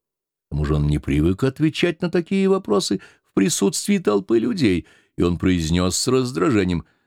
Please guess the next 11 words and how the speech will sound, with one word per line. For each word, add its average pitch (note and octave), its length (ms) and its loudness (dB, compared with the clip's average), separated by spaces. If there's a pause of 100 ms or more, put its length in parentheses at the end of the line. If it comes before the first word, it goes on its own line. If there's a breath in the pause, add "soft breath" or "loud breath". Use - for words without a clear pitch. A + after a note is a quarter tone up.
(100)
«Государственные F2 1300 0
дела F2 460 0
не E2+ 100 2
должны E2 500 0
служить B2 500 0
предметом F3 580 0
всенародного C#3+ 800 0
обсуждения». D2 640 -6 (720)
Жанна D#2 600 0
сказала D#2+ 520 0
невозмутимо: F2+ 720 0